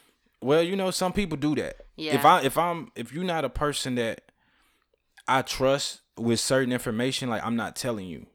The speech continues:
Speaker 2: Right.
Speaker 1: You know what I mean? So, like, my sister, my wife, you know what I'm saying? Like, or you or something like that. I'm not telling just a random person, like,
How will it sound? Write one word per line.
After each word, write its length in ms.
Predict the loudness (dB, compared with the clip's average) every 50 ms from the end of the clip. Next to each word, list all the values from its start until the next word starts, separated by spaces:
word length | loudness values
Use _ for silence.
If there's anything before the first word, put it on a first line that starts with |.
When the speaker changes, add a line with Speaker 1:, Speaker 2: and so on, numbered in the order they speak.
| _ -10
Speaker 2:
Right. 280 | -4 -4 -2 -2 -4 -4
Speaker 1:
You 100 | -2 0
know 80 | 0 2
what 60 | 2
I 40 | 0
mean? 360 | 0 0 0 -2 -4 -6 -8 -12 _ _ _ _ _ _ _ _ _ _
So, 500 | -12 -4 0 2 2 2 2 0 -4 -6 -8
like, 300 | -8 -6 -6 -8 -8 -10 -8
my 140 | -6 -6
sister, 440 | -4 -4 -4 -4 -6 -6 -6 -8 -6
my 160 | -6 -6 -6
wife, 320 | -4 -2 0 0 -2 -2 -2
you 60 | -2
know 60 | -2
what 40 | 0
I'm 60 | -2 -4
saying? 240 | -4 -6 -6 -6
Like, 260 | -6 -6 -8 -8 -12 _ _ _ -6
or 140 | -4 -4 -4
you 400 | -2 -2 -2 0 0 0 0 -2
or 80 | -2
something 300 | -2 -4 -4 -2 -2 -2
like 180 | -2 -2 -4 -2
that. 160 | -2 -2 -2
I'm 100 | 0 -2
not 160 | -2 -4 -4
telling 400 | -4 -4 -4 -4 -4 -4 -4 -6 -8 _ -20 _ -6
just 200 | -4 -4 -4 -2
a 60 | -2
random 300 | -2 -2 -2 -2 -4 -4
person, 460 | -4 -2 -2 -2 -4 -6 -8 -10 -10
like, 300 | -10 -10 -10 -12 -14 _